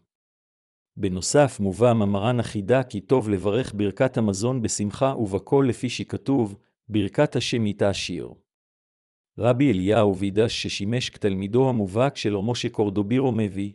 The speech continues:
"כי כשברך האדם ברכת המזון, יעשה זאת בשמחה ועין טובה ובלא עצב". הוא ממשיך שכך מן השמיים יתנו לו את פרנסתו מידה כנגד מידה בעין טובה ובשמחה.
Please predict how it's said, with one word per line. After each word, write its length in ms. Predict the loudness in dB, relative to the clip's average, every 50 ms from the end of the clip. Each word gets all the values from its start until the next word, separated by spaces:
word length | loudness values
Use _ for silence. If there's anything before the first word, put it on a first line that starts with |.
| _
"כי 140 | _ -12 -10
כשברך 520 | -8 -6 -4 -2 2 2 2 2 2 2 2
האדם 380 | 2 2 4 2 2 2 0
ברכת 420 | -2 -2 -2 0 0 -2 0 0 -2
המזון, 540 | -2 -2 -2 0 0 -2 -2 -2 -6 -8 -8 -6
יעשה 380 | -4 -4 -2 -2 0 0 0
זאת 200 | 0 0 -4 -4
בשמחה 560 | -4 -6 -4 -4 -4 -4 -4 -2 -2 -2 -2 0 2
ועין 280 | 2 2 2 2 -2 -2
טובה 420 | 0 0 0 2 2 0 0 0 -2 -6
ובלא 340 | -6 -2 2 2 2 2 2
עצב". 540 | -4 -6 -6 -8 -10 -10 -12 -14 -20 _ _ _ _ _ _ _ _ _ _ _ _ _ _ _ _ _ _ _ _ -10 -6
הוא 80 | -6
ממשיך 460 | -4 -4 -4 -4 -2 -2 -2 -2 -2
שכך 420 | -6 -6 -6 0 0 0 0 0 0
מן 160 | -2 0 0
השמיים 520 | -2 -2 -2 -2 0 0 0 2 2 0
יתנו 320 | 0 -2 -4 -4 -2 0 2
לו 160 | 4 4 2
את 100 | 2 -2
פרנסתו 600 | -2 0 0 0 0 -2 -2 -4 -4 -2 0 0
מידה 360 | 2 0 0 2 2 2 2 0
כנגד 520 | -2 -2 -2 0 0 -2 -2 -2 -2 -2
מידה 340 | -2 -2 0 0 0 0 2
בעין 360 | 2 2 2 2 2 0 -2
טובה 420 | 0 0 0 2 2 2 0 0 0
ובשמחה. 680 | -4 -4 -2 -2 -4 -2 -4 -4 -4 -4 -6 -6 -6